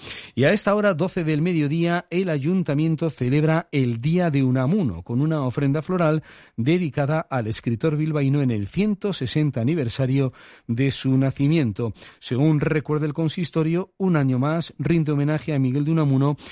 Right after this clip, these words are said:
uno de sus vecinos más ilustres, en el aniversario de su nacimiento. Ahí está, en una tradicional ofrenda floral, en la plaza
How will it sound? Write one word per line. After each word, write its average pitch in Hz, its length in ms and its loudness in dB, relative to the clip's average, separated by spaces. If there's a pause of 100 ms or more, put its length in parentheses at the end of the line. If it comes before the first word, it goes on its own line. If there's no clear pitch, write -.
(180)
uno 143 300 2
de 131 120 0
sus 113 280 -4
vecinos 117 460 -2
más 156 240 0
ilustres, 139 580 -2
en 135 120 2
el 160 260 -2
aniversario 127 840 -2 (320)
de 123 180 -2
su - 140 -2
nacimiento. 113 800 -4
Ahí 147 300 2
está, 170 580 -2
en 113 180 -4
una 127 240 0
tradicional 131 580 0
ofrenda 117 320 -2
floral, 147 460 0 (360)
en 98 240 -8
la 101 140 -6
plaza 139 480 -2